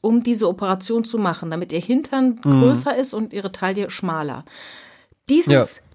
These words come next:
Speaker 1: dieses, also da müssen ja viele Sorgen stattgefunden haben.
Speaker 2: Mhm,
Speaker 1: Ja?
Speaker 2: ja.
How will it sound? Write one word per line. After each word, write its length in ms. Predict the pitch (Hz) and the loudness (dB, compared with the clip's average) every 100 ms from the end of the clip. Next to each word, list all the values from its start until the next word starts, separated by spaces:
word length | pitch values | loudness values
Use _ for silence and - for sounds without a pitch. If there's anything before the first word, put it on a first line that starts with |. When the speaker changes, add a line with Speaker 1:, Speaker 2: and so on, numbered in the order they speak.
| - | 0
Speaker 1:
dieses, 360 | 262 233 185 | 2 2 2
also 240 | - 214 220 | 0 0 0
da 80 | 226 | 2
müssen 200 | 294 240 | 2 0
ja 80 | |
viele 340 | 220 - 330 247 | 0 2 4 4
Sorgen 540 | 220 226 220 190 147 - _ 196 _ - | 6 6 4 2 -6 -10 _ -20 _ -10
stattgefunden 800 | - 180 185 - 160 165 160 143 | -4 -4 -6 -10 -6 -6 -6 -8
haben. 400 | 151 151 - - _ _ _ _ _ - | -8 -10 -14 -16 _ _ _ _ _ -10
Speaker 2:
Mhm, 120 | 160 | -4
Speaker 1:
Ja? 160 | 185 247 | 0 2
Speaker 2:
ja. 240 | 196 98 | 4 2